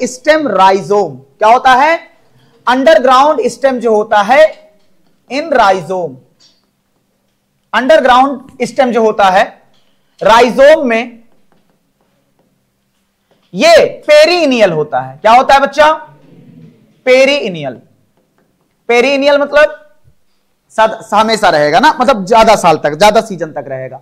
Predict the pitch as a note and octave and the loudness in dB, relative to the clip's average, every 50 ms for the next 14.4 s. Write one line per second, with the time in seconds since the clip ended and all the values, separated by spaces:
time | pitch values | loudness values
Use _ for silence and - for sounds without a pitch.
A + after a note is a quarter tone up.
0 | _ _ _ _ _ _ _ _ _ _ _ - C4+ - C#4+ C#4 D4 F4 F4 D#4+ | _ _ _ _ _ _ _ _ _ _ _ -2 0 0 0 2 2 2 2 2
1 | C4+ D4 D4+ D#4+ D#4+ D4+ C#4+ - - D#4 D4+ D4+ D4+ C#4 C4+ C4+ C#4+ C#4 C#4 C4+ | 2 2 2 2 0 0 -4 -4 -2 -2 0 2 2 0 2 2 0 0 0 0
2 | G#3+ C4+ D#4 C4 C4 - B3 A3+ A#3 - B3+ B3 B3 C#4+ C#4+ - B3+ A3 A3+ A#3 | 2 2 2 2 0 0 -2 -2 0 0 2 2 2 0 0 0 0 0 2 0
3 | C4 B3 A3 G#3+ A3+ A#3 B3+ A#3 A#3 G#3+ - - B3 A#3+ A#3+ A#3 A3+ A3+ - - | 0 0 2 2 2 2 2 0 -2 -2 -2 -2 0 2 2 2 2 2 2 2
4 | B3 B3 - - B3 A3+ A3 A#3+ B3 A#3 B3 C4+ D4 C#4+ - - - - - A#3 | 2 2 2 2 0 2 2 2 2 4 4 2 2 2 -2 -8 -6 -2 0 0
5 | B3 B3+ D4+ D4+ A#3+ B3+ A#3+ A#3+ C4+ D4 C#4+ B3 A#3 A3 G#3+ G#3+ F#3+ G3+ B3 C#4 | 2 2 2 2 2 2 4 4 4 2 2 2 2 2 2 2 0 0 -2 -2
6 | C#4 A3+ G#3+ A3 A3 A3 G#3+ A3 A#3+ A#3+ A#3 A#3 A3+ A#3 - _ _ _ _ _ | -2 -2 -4 -4 -4 -2 -2 0 2 2 2 2 0 -4 -10 _ _ _ _ _
7 | _ _ _ _ _ - F#3+ A3+ A3+ - B3 - C4 C#4 C#4 - A#3 G#3 F#3 F3 | _ _ _ _ _ -12 -10 -8 -8 -8 -8 -6 -6 -6 -2 0 0 0 0 0
8 | E3 D#3+ D#3 - D3+ D3+ D#3 D#3 - - B3 A3+ A3+ A3+ A#3 B3 A#3+ - G#3 G3 | 0 -2 -4 -6 -8 -14 -14 -14 -8 -4 0 0 2 2 0 0 0 -2 -2 -2
9 | G3 G3+ G3+ G3 F#3+ F#3+ F#3 F3 F3 - D#3 D3 D3 C#3+ C3+ _ C#3 C#3 C#3+ _ | -2 -2 -2 -2 -2 -2 -4 -4 -6 -6 -6 -6 -6 -8 -12 _ -20 -20 -20 _
10 | _ _ _ _ _ _ _ - G#3+ A#3+ C4+ D4+ D4+ B3+ B3+ A#3+ B3 C4+ D4+ D#4 | _ _ _ _ _ _ _ -4 -2 0 2 0 2 2 2 2 2 2 0 -2
11 | C#4+ - - _ _ _ _ - G#3 A#3 A#3 A#3+ G#3 C4 D4 D4+ C#4 A3+ B3+ B3+ | -6 -10 -16 _ _ _ _ -2 -2 0 0 -2 -2 -4 -4 -2 -2 -2 -4 -4
12 | B3+ - - _ - A3+ A3+ G#3 A#3+ B3 - C#4 C4+ C4 B3 - A#3+ A#3+ C4 C4 | -4 -8 -20 _ -6 -4 -2 -2 -2 -2 -4 -4 -2 -2 -2 0 0 -2 0 0
13 | C4 C4 C4 B3+ C4+ C4+ C4+ C#4 C4+ C4+ C#4+ D#4+ E4+ E4 - _ _ _ - A3+ | 0 0 2 2 0 -2 -4 -6 -6 -6 -4 -6 -6 -8 -12 _ _ _ -4 0
14 | B3 C#4 D4 D4+ D4+ C#4+ C4 B3+ | 2 4 4 4 4 4 4 2